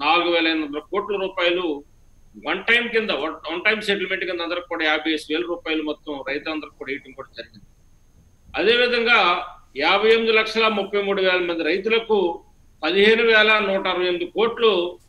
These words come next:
మూడు దఫాలుగా కూడా చంద్రబాబు గారు రుణమాఫీ చేయడం జరిగిందండి. అంతేకాకుండా ఎనభై వేల ఏడు వందల డెబ్బై తొమ్మిది మంది కౌలు రైతులకు నూట అరవై తొమ్మిది కోట్లు కూడా ఇవాళ తెలుగుదేశం ప్రభుత్వంలో ఇవ్వడం కూడా జరిగింది.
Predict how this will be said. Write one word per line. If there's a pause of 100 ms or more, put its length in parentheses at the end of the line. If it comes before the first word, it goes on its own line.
(460)
మూడు
దఫాలుగా
కూడా (560)
చంద్రబాబు
గారు (460)
రుణమాఫీ
చేయడం
జరిగిందండి. (720)
అంతేకాకుండా
ఎనభై
వేల
ఏడు
వందల
డెబ్బై
తొమ్మిది
మంది (220)
కౌలు
రైతులకు
నూట
అరవై
తొమ్మిది
కోట్లు
కూడా (560)
ఇవాళ
తెలుగుదేశం
ప్రభుత్వంలో
ఇవ్వడం
కూడా
జరిగింది.